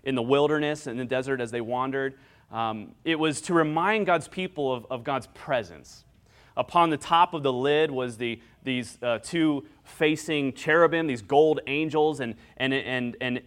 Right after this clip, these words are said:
and between them the glory of God, the presence of God rested. And the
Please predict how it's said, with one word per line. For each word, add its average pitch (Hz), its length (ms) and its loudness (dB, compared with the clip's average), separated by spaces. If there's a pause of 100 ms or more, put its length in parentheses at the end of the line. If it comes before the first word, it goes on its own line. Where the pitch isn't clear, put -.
(120)
and 123 240 -4
between 165 560 0
them 151 300 0
the 123 80 -6
glory 147 500 -2
of 151 100 -6
God, 131 300 -4
the 98 60 -12
presence 156 440 -10
of 123 140 -10
God 107 460 -6 (500)
rested. 98 420 -6 (1040)
And 101 260 -10
the 104 80 -12